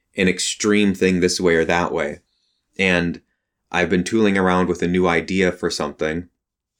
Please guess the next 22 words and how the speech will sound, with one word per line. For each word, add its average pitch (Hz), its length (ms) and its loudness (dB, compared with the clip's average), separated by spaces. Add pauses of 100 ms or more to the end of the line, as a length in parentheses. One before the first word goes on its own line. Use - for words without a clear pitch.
(400)
And 92 80 -10
I 95 40 -4
haven't 92 240 2
mentioned 95 440 0
it - 280 -2
to 85 400 -2 (140)
anybody 92 540 0
because 78 500 -8
I 71 120 -6 (100)
wanted 78 320 -10
to 76 80 -8
kind 78 240 -10
of - 80 -18
keep - 180 -12
it 76 100 -8
under 78 220 -6
wraps 82 460 -6 (500)
for 92 140 0
some 92 320 2
new 92 200 2
story. 90 520 4
And 90 340 -2